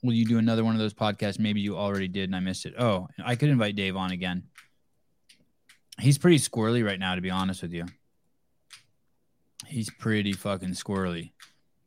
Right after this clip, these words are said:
He's, uh, but I've seen, I mean, I know, I'm familiar with this. He's, he's short with me and,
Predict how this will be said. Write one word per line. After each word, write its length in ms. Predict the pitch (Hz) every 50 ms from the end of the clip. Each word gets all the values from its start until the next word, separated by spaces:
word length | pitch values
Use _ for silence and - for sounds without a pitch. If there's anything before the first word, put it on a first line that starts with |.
| _ _ _ _ _ _ _ _ _ _ _ _ - - -
He's, 400 | - 110 107 101 101 98 92 104
uh, 440 | 107 95 92 92 92 90 87 87 85 -
but 120 | 107 120
I've 140 | 127 127 -
seen, 180 | - - 160 135
I 80 | 123
mean, 140 | 120 123 117
I 80 | 113 110
know, 440 | 107 110 113 110 107 104 98 101 95
I'm 120 | 107 104
familiar 300 | 101 - 107 104 101 98
with 100 | 95 90
this. 160 | - 87 - -
He's, 300 | - 117 110 101 - -
he's 560 | 92 98 110 107 104 101 95 92 - - - -
short 440 | - - - - - 127 127 135 -
with 220 | 147 139 123 - 131
me 320 | 127 127 123 120 120 -
and, 420 | 117 110 107 104 101 101 101 98